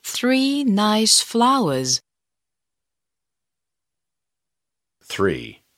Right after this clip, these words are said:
Speaker 2: Five red apples.
Speaker 1: Four. Give me six rubbers, please.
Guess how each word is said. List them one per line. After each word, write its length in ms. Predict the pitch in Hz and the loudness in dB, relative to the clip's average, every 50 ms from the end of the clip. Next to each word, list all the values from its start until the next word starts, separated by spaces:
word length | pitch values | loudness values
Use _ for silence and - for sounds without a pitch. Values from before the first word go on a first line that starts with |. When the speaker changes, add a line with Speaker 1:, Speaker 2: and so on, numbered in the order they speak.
| _ _ _ _ | _ _ _ _
Speaker 2:
Five 600 | _ - - - 98 82 76 73 76 82 85 - | _ -18 0 2 4 4 6 4 2 0 -2 -2
red 480 | - 76 80 78 78 80 80 87 113 - - | -2 0 2 4 4 4 2 -2 -6 -4 -2
apples. 760 | 95 101 - - - 90 69 62 60 58 58 57 - - - - _ _ _ _ _ _ _ _ _ _ _ _ _ _ _ _ _ _ _ _ _ _ _ _ _ _ _ _ _ _ _ _ _ _ _ _ _ _ _ _ _ _ _ _ _ _ _ _ _ _ _ _ _ _ _ _ _ _ _ _ | -2 -2 -2 -2 -6 -6 -6 -6 -10 -12 -12 -12 -12 -12 -14 -18 _ _ _ _ _ _ _ _ _ _ _ _ _ _ _ _ _ _ _ _ _ _ _ _ _ _ _ _ _ _ _ _ _ _ _ _ _ _ _ _ _ _ _ _ _ _ _ _ _ _ _ _ _ _ _ _ _ _ _ _
Speaker 1:
Four. 640 | _ - - - - 254 262 226 160 143 135 135 - _ _ _ _ _ _ _ - | _ -20 -10 -4 0 0 2 2 2 0 -2 -6 -8 _ _ _ _ _ _ _ -6
Give 280 | 185 208 269 311 320 - | -2 0 0 0 2 2
me 320 | 233 220 220 214 214 214 | 2 2 2 2 2 0
six 680 | 208 - - - - - 269 285 - - - - - 208 | 0 0 2 2 2 2 2 0 -2 0 2 2 2 2
rubbers, 600 | 196 220 226 240 208 147 131 123 127 - - - | 0 0 0 0 0 0 -2 -2 -2 0 0 0
please. 680 | - - - 160 156 185 233 294 302 - - - - | 0 -2 -4 -6 -4 -4 -4 -4 -2 -2 -2 -2 -4